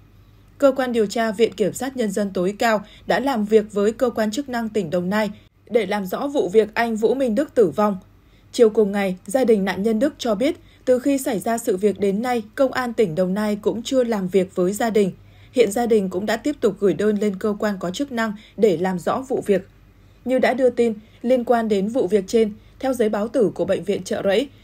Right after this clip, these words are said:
nguyên nhân anh Đức tử vong là do hôn mê sau ngưng hô hấp tuần hoàn theo dõi tổn thương não, sau ngưng tim, suy thận cấp, tổn thương thận cấp, suy gan cấp, tổn thương gan cấp, tổn thương phần mềm đùi phải trái.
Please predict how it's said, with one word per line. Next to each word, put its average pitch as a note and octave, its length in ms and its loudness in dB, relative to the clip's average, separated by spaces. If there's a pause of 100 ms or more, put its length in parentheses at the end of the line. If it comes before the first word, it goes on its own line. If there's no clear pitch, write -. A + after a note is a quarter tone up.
(160)
nguyên B3+ 180 4
nhân A#3+ 140 0
anh A#3 220 -4
Đức D4+ 200 -4
tử G3 160 2
vong G#3+ 360 -2
là G#3 160 0
do A#3 200 -2
hôn A#3 300 0
mê A3+ 180 2
sau A3+ 240 -2
ngưng A3 220 -2
hô A3+ 180 0
hấp C4 260 -4
tuần G3 180 -2
hoàn G3 280 -2
theo A3 200 -4
dõi G#3+ 220 -4
tổn F#3+ 200 -2
thương G3+ 200 -6
não, G3 300 -4
sau A3+ 240 -6
ngưng G#3 260 0
tim, G#3+ 220 6 (440)
suy C4 200 0
thận B3+ 240 -6
cấp, C4 320 -4
tổn F3 180 -2
thương G#3 180 -2
thận G#3+ 200 -8
cấp, C#4+ 180 -2 (340)
suy B3+ 240 -2
gan A3+ 180 2
cấp, C4+ 320 -2
tổn F3+ 180 0
thương G#3 200 -4
gan G3 180 -4
cấp, C4 180 0 (340)
tổn F3 180 8
thương B3 180 0
phần G#3+ 220 -4
mềm F#3+ 180 -2
đùi F#3 180 2
phải F#3 260 -4
trái. F3 320 -4